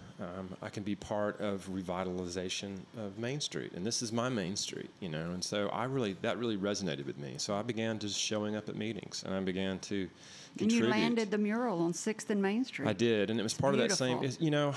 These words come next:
Speaker 2: Does it have a name?
Speaker 1: uh, Beneath the Surface.
Speaker 2: Oh,
Speaker 1: Beneath the Surface.
Speaker 2: I love it.
Speaker 1: Thank you.
Speaker 2: And then you end up looking at it every day 'cause your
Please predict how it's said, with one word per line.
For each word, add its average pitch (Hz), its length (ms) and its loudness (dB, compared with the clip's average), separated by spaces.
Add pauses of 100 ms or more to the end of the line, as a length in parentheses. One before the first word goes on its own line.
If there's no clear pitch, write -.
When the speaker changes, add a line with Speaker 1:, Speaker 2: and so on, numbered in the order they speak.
Speaker 2:
Does 254 140 4
it 285 60 4
have 294 120 4
a 269 60 4
name? 262 400 4 (560)
Speaker 1:
uh, 113 180 2
Beneath 113 280 0
the 107 80 -4
Surface. - 580 -4 (460)
Speaker 2:
Oh, 285 680 -2
Speaker 1:
Beneath 233 220 -2
the 220 60 -4
Surface. 202 440 -4
Speaker 2:
I 196 200 -6
love 226 200 -4
it. 180 220 -6
Speaker 1:
Thank - 220 -6
you. 73 120 -4 (300)
Speaker 2:
And 254 100 4
then 320 120 6
you 311 100 8
end 285 120 6
up - 100 -2
looking 302 320 4
at 185 80 2
it 170 60 2
every 170 200 0
day 165 160 -2
'cause 185 240 -4
your 233 500 0